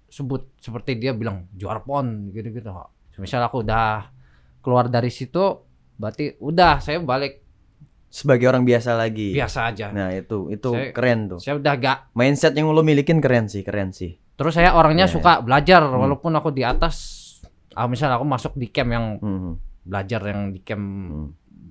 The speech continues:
Speaker 1: di
Speaker 2: Ba-
Speaker 1: bawah saya atau di
Speaker 2: Hmm.
Speaker 1: bawah camp
Speaker 2: Hmm.
Speaker 1: saya, saya
Speaker 2: Hmm.
Speaker 1: tetap hormat, saya
Speaker 2: Iya.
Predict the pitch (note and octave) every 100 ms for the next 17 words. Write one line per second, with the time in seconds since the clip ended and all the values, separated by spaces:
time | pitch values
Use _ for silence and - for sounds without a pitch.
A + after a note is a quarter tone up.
0 | _ _ G2 G2+ A#2 G#2 A2+ G#2+ A2 B2
1 | B2 A#2+ G#2+ G#2 G2+ G#2 A2+ A2+ G#2+ F#2+
2 | - G#2 G2+ F#2+ - _ F#2+ F#2 F2+ F2
3 | G#2+ A#2 A2 G2 C3+ F2 - C3 C3 -
4 | A2+ A#2 G#2+ G#2+ G#2 E2+ E2+